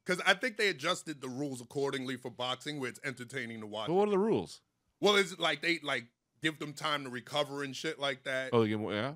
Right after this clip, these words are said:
Speaker 1: Yeah, so.
Speaker 2: Don't hit him in the dick. I thought those were the rules.
Speaker 1: Right, but you also can't, like, hug too much, as mu-, like, as much as you could. They
Speaker 2: Right.
Speaker 1: just kinda, like,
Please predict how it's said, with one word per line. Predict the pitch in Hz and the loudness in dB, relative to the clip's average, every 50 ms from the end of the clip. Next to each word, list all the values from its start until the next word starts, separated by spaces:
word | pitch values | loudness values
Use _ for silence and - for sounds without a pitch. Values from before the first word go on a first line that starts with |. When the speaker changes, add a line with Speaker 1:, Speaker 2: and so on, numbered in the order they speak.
| - | -6
Speaker 1:
Yeah, | 135 139 127 120 110 101 92 90 | -4 -4 -2 -2 -2 -4 -8 -10
so. | - - 123 113 107 95 98 - _ - | -12 -10 -10 -10 -10 -10 -14 -6 _ 2
Speaker 2:
Don't | 147 160 147 | 4 6 6
hit | 175 170 | 6 6
him | 160 | 6
in | 151 139 | 4 2
the | 127 | 2
dick. | 113 139 135 101 - | 4 4 4 4 2
I | 98 | 0
thought | 107 113 | -2 0
those | 123 123 107 | 0 0 0
were | 110 98 | 0 -2
the | 95 | -2
rules. | 92 85 80 - 139 | -2 -4 -6 -2 2
Speaker 1:
Right, | 160 180 156 110 90 - - _ | 4 4 4 4 2 -6 -8 _
but | 151 156 143 | -4 -4 -2
you | 190 196 185 | 0 0 0
also | 190 175 185 170 | 0 0 -2 -2
can't, | - 180 160 135 131 | -2 -2 -2 -2 -2
like, | 127 120 95 | -4 -4 -4
hug | - - - 131 131 127 120 | -6 -8 -6 -6 -8 -8 -10
too | - 160 143 127 123 | -8 -8 -8 -6 -6
much, | 131 127 123 120 - - - | -6 -6 -6 -6 -8 -10 -12
as | 123 117 113 | -12 -10 -10
mu-, | 131 139 - - | -10 -10 -8 -4
like, | 120 127 120 | -4 -4 -2
as | 110 123 135 135 127 123 | 0 0 0 0 -2 -4
much | 127 131 139 131 - | -4 -4 -4 -4 -4
as | 131 120 | -8 -10
you | 117 127 | -10 -12
could. | 120 - 139 131 127 131 123 123 | -10 -8 -4 -4 -2 -2 0 0
They | 120 107 | 4 4
Speaker 2:
Right. | 107 104 - | 4 4 4
Speaker 1:
just | 254 - | 2 2
kinda, | 226 226 190 165 165 | 2 2 4 4 2
like, | 147 143 135 | 2 0 0